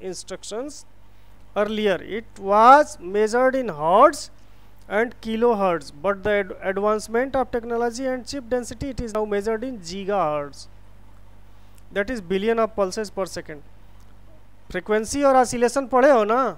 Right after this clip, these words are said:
तो उसके हिसाब से आप सोच लो कि अगर एक गीगाहर्ट्ज़ का अगर उसका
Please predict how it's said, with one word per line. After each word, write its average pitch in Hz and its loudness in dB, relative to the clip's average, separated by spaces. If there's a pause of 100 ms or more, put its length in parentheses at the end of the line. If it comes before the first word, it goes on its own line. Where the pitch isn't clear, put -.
(840)
तो 208 -6
उसके 220 0
हिसाब 254 6
से 277 0
आप 254 4
सोच 262 -2
लो 269 2
कि 269 -4
अगर 247 0
एक 226 2
गीगाहर्ट्ज़ 220 2
का 240 2
अगर 226 0
उसका 220 0